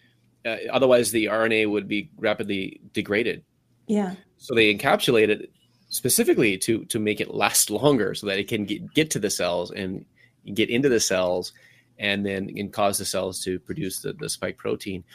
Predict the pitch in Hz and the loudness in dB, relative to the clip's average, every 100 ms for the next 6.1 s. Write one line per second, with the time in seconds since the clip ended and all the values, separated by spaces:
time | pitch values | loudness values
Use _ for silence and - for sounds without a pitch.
0 | - - 135 269 254 156 143 233 - 196 | -8 0 4 6 6 8 6 4 4 4
1 | 120 - 233 175 147 165 156 123 131 131 | 6 8 8 6 6 6 6 4 2 2
2 | 135 - 135 120 - 139 123 113 120 107 | 2 0 2 2 4 0 0 0 0 -2
3 | - _ - _ _ - 123 120 - 214 | -6 _ -20 _ _ -8 -2 0 4 4
4 | - 190 190 151 135 123 120 127 - 139 | 4 2 4 0 -2 -2 0 0 0 0
5 | 107 - _ - - 208 220 104 104 - | 0 -4 _ -8 2 4 4 4 2 0
6 | - | -4